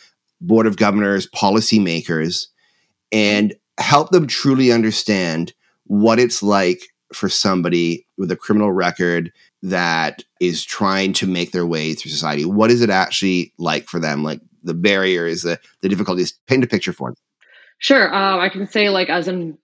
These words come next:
Speaker 2: someone coming out and trying to build a business, I dealt with business insurance,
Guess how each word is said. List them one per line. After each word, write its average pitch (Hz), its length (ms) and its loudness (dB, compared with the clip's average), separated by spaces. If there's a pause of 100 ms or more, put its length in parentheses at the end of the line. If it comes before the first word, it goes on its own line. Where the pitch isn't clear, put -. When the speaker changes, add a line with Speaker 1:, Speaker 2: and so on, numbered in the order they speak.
Speaker 2:
someone 180 200 -6
coming 185 260 0
out 175 100 2
and 160 100 -4
trying 180 200 -2
to 175 40 0
build 165 200 2
a - 20 0
business, 170 400 -2
I 175 160 2
dealt 170 320 0
with 160 240 -2 (640)
business 196 400 2
insurance, 220 920 -2